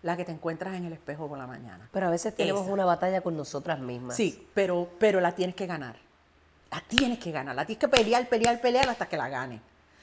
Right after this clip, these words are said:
Speaker 1: Porque no es lo mismo estar solo que sentirse solo. La soledad
Speaker 2: Mm.
Speaker 1: es un embuste. O sea, tú no estás solo. Uno no, nosotros vivimos en un planeta lleno de gente. Y estamos rodeados de un montón de amigos y de,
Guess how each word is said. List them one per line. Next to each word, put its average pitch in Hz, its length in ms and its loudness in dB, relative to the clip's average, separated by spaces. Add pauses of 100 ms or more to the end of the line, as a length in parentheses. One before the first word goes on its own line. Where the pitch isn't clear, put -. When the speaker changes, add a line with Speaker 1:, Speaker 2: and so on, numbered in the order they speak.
(180)
Speaker 1:
Porque 208 260 0
no 220 120 0
es 269 80 0
lo 320 120 4
mismo 285 260 2
estar 208 260 -4
solo 214 300 -6
que 220 100 -10
sentirse 240 580 -6
solo. 131 320 -8 (720)
La 208 120 0
soledad 208 380 4
Speaker 2:
Mm. - 40 -4
Speaker 1:
es 294 40 0
un 320 120 0
embuste. 247 500 -4 (1120)
O - 40 -16
sea, 226 120 -4
tú 254 140 -2
no 349 80 2
estás - 200 -4
solo. 156 260 -6
Uno 208 180 -2
no, 247 200 -2
nosotros 247 360 0
vivimos 285 460 -2
en 262 100 -4
un 254 320 -8
planeta 269 460 2
lleno 240 220 0
de 254 60 -2
gente. 262 400 -6 (760)
Y 190 120 -8
estamos 196 360 2
rodeados 247 340 6
de - 40 2
un 240 60 0
montón 240 280 -2
de 240 80 2
amigos 247 500 2
y 208 80 0
de, 180 140 0